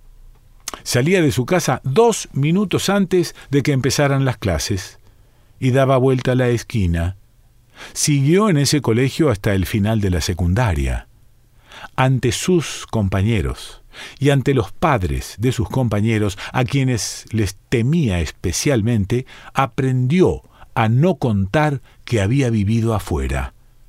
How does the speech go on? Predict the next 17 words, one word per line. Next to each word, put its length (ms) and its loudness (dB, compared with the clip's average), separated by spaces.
Le 100 2
llevó 260 2
tiempo 380 2
encontrar 600 2
y 80 2
acercarse 680 -2
a 40 -2
gente 440 0
con 160 -2
historias 540 0
cercanas 960 0
a 60 0
la 120 0
de 280 0
ella, 380 -4
y 100 0
sintió 760 2